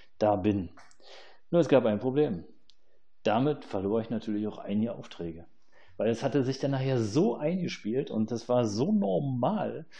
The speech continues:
dass der Makler Wienke alles drumherum macht und jetzt plötzlich, jetzt hat er so viel Geld verdient, so hieß es dann hinter vorgehaltener Hand, jetzt hat er es nicht mehr nötig. Doch, ich habe es schon noch nötig, aber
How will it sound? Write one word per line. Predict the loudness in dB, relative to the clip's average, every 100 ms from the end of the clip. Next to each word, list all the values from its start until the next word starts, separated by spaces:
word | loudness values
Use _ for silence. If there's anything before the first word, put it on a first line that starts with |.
| -20 -16 -4
dass | -4 -2
der | 0 2
Makler | 2 -2 -2 -2 0
Wienke | -2 -4 -4 -2 -2 -4 -8 -14
alles | -6 -4 -4
drumherum | -2 -4 -2 -2 -2
macht | -2 -6 -16 -20 -20 -18 -14
und | -2 0
jetzt | 2 0 -2 0
plötzlich, | 0 2 -2 -2
jetzt | -4 -4
hat | -2
er | 0
so | 0
viel | 0 -2
Geld | 0 -2
verdient, | -4 -2 -2 -4 -6 -16 -20 -20 -14
so | -2 0 2
hieß | 0 -2
es | -2
dann | 0 0
hinter | 0 0
vorgehaltener | 2 2 2 0 -2 -2
Hand, | -4 -2
jetzt | -4 -2 -4
hat | -2
er | -2
es | -2
nicht | -4 -2
mehr | 0 0
nötig. | 0 -6 -12 -16 -20 -20 -20 -20 -14 -2
Doch, | -2 -2 -12 -18 -18 -4
ich | -2 -2
habe | -2 -2
es | -4
schon | -2 -2
noch | 0
nötig, | -2 -2 -4 -4
aber | 2 4 4 0 -6